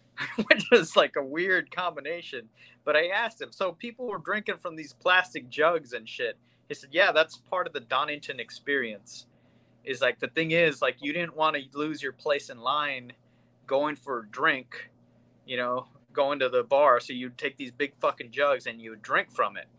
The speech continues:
And you also didn't wanna lose your place, you know, by the stage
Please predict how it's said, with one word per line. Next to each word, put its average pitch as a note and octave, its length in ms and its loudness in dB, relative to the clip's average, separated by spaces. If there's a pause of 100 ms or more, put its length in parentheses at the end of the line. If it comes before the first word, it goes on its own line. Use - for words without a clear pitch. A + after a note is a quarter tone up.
(480)
And B2+ 80 -12
you B2+ 120 2
also G3 320 8
didn't D#3+ 220 0
wanna D3+ 220 2
lose D3 280 -6
your C#3+ 120 -6
place, C#3+ 480 0
you B2+ 80 -6
know, A#2+ 100 -6
by C3+ 160 2
the B2+ 100 -4
stage D3 640 0